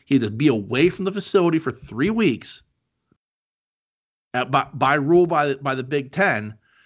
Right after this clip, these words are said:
And now you have cost yourself, quite possibly,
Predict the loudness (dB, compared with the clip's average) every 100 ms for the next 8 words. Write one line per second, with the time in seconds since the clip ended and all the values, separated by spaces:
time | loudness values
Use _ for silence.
0 | _ -8 -4 0 2 2 -2 -6 _ -2
1 | 0 0 -2 -4 -4 -6 -10 -6 -6 -6
2 | _ -8 -8 -6 -4 -4 -8 -12